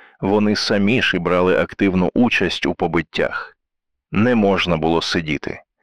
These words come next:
не можна було говорити. На вулиці достатньо холодно, а з одягу у тебе труси і скляна роба, яку видали. Ми постійно намагалися притиснутися один до одного,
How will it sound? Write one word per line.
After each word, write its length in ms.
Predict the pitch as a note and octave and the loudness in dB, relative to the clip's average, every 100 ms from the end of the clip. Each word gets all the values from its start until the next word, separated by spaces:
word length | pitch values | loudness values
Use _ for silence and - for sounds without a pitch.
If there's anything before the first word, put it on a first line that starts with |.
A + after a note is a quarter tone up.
| _ - | _ 0
не 180 | G#2 | 4
можна 360 | G#2 G2+ F2+ E2 | 4 2 2 0
було 260 | D2+ E2 D2+ | 2 2 2
говорити. 580 | E2 D#2+ E2 - C2 - _ - - - | 0 0 -2 -4 -8 -8 _ -20 -20 -4
На 160 | G2 G2+ | 0 2
вулиці 460 | A#2 C#3+ B2+ - | 4 2 2 0
достатньо 600 | G#2+ G#2 - A#2 G2+ G2 | 0 0 0 -2 0 -2
холодно, 560 | - B2 A2 D#2+ D#2 D2+ | 0 0 2 2 0 0
а 140 | D#2 | 0
з 140 | D#2+ E2 | 0 0
одягу 480 | A#2 B2 E2+ D#2 - - - - | 0 2 0 0 -4 -8 -12 -2
у 140 | G#2+ | 0
тебе 300 | - C3+ A2+ | 2 2 0
труси 520 | - F#2+ - - C3+ | 0 -2 0 0 2
і 60 | A2+ | 2
скляна 500 | - G2 F#2 F#2+ F#2 | 0 0 0 2 2
роба, 320 | F#2 A2+ A2+ | 2 2 2
яку 280 | G#2+ - G#2 | 0 0 0
видали. 420 | F2+ D#2 B1 - - _ _ _ _ _ _ | 2 0 0 -2 -10 _ _ _ _ _ _
Ми 200 | G2+ C3 | 0 0
постійно 520 | - G#2 - C3+ A#2+ | 0 -4 0 0 2
намагалися 600 | G2+ F#2 F2 F#2 F2+ - | 2 2 2 2 2 -2
притиснутися 840 | F2+ F2+ - G2 - E2+ - - E2 | -2 -2 -2 -2 -2 -4 -4 -2 -2
один 280 | D#2 D#2 | 0 -2
до 140 | D#2+ E2 | 0 0
одного, 380 | F2 E2+ E2 | 0 -2 -2